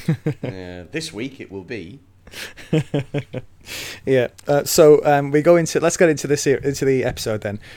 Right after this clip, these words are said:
Speaker 1: So we start off with it. It's a bit more of a Lady Crane's, um, Oscar nominations showreel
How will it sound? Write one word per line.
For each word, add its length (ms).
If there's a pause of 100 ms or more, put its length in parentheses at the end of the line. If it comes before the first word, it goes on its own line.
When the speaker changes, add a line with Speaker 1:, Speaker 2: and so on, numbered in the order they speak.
(140)
Speaker 1:
So 100
we 60
start 340
off 360
with 120
it. 80
It's 140
a 40
bit 140
more 300
of 140
a 360 (420)
Lady 220
Crane's, 560
um, 360 (280)
Oscar 280
nominations 600
showreel 580